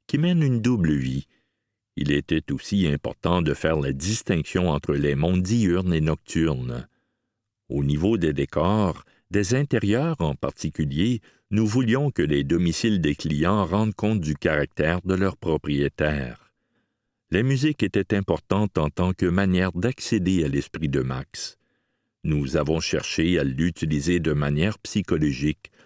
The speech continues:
pour indiquer les glissements psychologiques. Je voulais une musique électronique qui incorpore également des éléments naturels.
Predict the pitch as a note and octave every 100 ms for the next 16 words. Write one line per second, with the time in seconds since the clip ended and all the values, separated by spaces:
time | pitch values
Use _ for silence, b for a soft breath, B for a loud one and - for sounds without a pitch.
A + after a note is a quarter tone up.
0 | b b A2 A2+ C#3+ C#3+ A2+ - B2+ G#2+
1 | F#2 F2+ A#2+ C#3+ - F#2+ G2 - D2 -
2 | C#2 C#2 B1+ C#2+ - _ _ _ _ _
3 | _ _ _ C#2+ C#2 C#2 - C#2+ F2 D#2+
4 | D2 C#2 C#2 D#2+ F2 D#2+ D2+ D2+ D2 C#2+
5 | D#2+ G2+ - F2 E2+ - - - F2+ E2+
6 | F#2 F2 D2 D2+ G#2+ G#2 G2+ A2+ G#2 G#2
7 | G#2 D#2+ - D#2 D2 D2 C2+ B1 B1